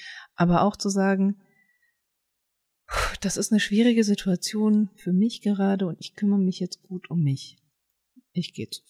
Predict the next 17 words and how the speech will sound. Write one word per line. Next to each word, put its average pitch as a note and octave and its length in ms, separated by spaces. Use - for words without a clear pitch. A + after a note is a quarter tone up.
Freunden, A3 640
ich - 180
lasse D3 200
mich D3 120
von C#3+ 160
denen C3+ 280
ein C#3 100
bisschen E3+ 260
aufbauen F#3 560
und E3+ 200
bepöppeln.“ F#3+ 640
Für F3+ 100
mich F3+ 160
gehört F3 320
das - 240
auch E3+ 260
absolut F3+ 500